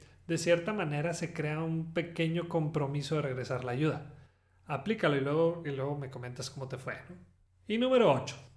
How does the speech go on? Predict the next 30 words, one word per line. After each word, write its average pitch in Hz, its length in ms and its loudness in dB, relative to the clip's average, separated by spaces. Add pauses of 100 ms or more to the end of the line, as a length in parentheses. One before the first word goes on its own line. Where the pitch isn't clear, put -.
invítalo 220 380 2
a 160 60 6
cenar, 151 560 2
a 127 100 -4
comer, 135 460 -6
pero 127 360 -4
no 160 600 2
cometas 190 400 2
el 190 80 2
error 165 320 4
de 151 80 0
quererle 127 360 -4
vender 123 340 -4
en 123 100 -6
ese 117 120 -6
momento. 160 420 -2 (1040)
El 196 80 0
objetivo 214 360 2
de 254 40 10
este 247 160 4
tipo 233 240 0
de 226 80 4
reuniones 165 440 2
es 175 180 2
hacer 190 500 -2
crecer 175 720 2
o 156 60 -2
fortalecer 127 640 -6
la 147 100 2
relación. 113 500 -6